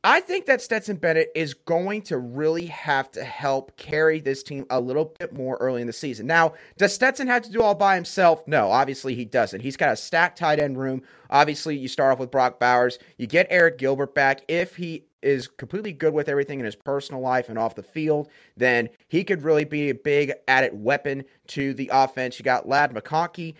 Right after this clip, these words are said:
over at wide receiver. And, of course, you got the rest of the tight ends and Darnell Washington and even Oscar Delp and probably even a couple other guys that I'm not even able to think of off the top of my head, plus the running backs that they got behind him. So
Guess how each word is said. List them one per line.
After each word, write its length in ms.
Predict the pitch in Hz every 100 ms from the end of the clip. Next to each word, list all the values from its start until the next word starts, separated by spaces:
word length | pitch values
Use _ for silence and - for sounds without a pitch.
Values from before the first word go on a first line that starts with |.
| _
over 400 | - 147 135 143 -
at 200 | 139 -
wide 240 | 131 123
receiver. 600 | 104 - 190 190 180 175 - _
And, 140 | 127 127
of 80 |
course, 380 | - 165 156 151 - -
you 100 | 127
got 160 | 170
the 80 | 165
rest 180 | 160 160
of 60 |
the 80 | 165
tight 220 | 170 156
ends 200 | 143 143 -
and 120 | 127 -
Darnell 340 | 123 127 120
Washington 640 | 113 143 147 147 135 139
and 140 | 107 113
even 260 | 123 117 -
Oscar 400 | 120 120 - 107 98 -
Delp 320 | 143 143 - _ _
and 100 | 98
probably 240 | - 214 226
even 140 | 180
a 40 | 151
couple 200 | 151 151
other 140 | 143
guys 340 | 143 139 139
that 140 | - 123
I'm 160 | 117
not 200 | 117 127
even 240 | 120 123 120
able 220 | - 123 123
to 80 |
think 400 | 107 - 175 165
of 100 | 143
off 160 | 120 123
the 60 | -
top 140 | 127
of 20 |
my 100 | 120
head, 240 | 123 131 -
plus 380 | - 247 -
the 100 | -
running 320 | 196 165 190 190
backs 320 | 143 123 -
that 60 |
they 100 | 131
got 240 | 120 127 110 -
behind 360 | - 120 101
him. 180 | - 76 - - -
So 360 | - 240 214